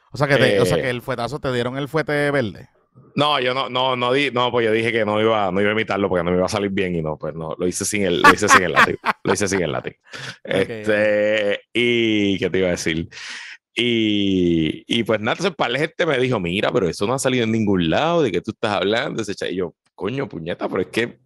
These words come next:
Speaker 2: es que se habló de eso el sábado", y par de gente también ya lo había puesto.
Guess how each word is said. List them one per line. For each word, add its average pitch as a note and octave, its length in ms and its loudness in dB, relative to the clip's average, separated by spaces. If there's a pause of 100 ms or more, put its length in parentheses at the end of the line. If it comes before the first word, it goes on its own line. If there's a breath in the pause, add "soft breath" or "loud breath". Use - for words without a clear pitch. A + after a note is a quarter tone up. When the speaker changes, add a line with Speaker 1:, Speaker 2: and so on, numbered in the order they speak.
(100)
Speaker 2:
es - 120 -20
que C2 200 -10 (220)
se - 160 -6
habló E2+ 380 0
de - 100 -2
eso - 140 -2
el C3+ 80 0
sábado", C3 720 0
y A2+ 240 -2
par G#2+ 200 -2
de B2+ 100 0
gente D#3 180 -6
también C#3 260 -2
ya D3+ 80 2
lo C3+ 60 2
había C#3 160 2
puesto. F2+ 440 -4